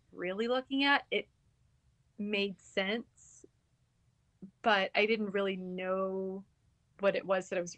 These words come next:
really looking at until later. So the irony of the whole layout of the land was that there were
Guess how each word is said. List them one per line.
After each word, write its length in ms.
really 300
looking 320
at 160
until 300
later. 440
So 480
the 220
irony 440
of 140
the 80
whole 800
layout 600
of 140
the 80
land 640
was 280
that 240
there 100
were 240